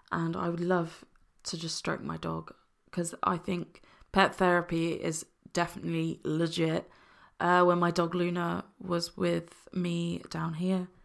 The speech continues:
it was, oh, it was so good. But for now, I will have to make do with blankets, and that's okay. <laughs> Um,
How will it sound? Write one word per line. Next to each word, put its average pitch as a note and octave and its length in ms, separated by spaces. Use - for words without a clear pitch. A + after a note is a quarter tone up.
it - 240
was, F3+ 360
oh, G#3 320
it F#3 100
was F3 120
so E3+ 240
good. D#3+ 300
But G#3+ 140
for - 140
now, G#3+ 380
I G3 180
will G3 80
have G3 260
to - 80
make G3+ 240
do F#3+ 380
with G3 220
blankets, E3+ 920
and E3 140
that's - 240
okay. F3+ 680
<laughs> - 60
Um, F3+ 540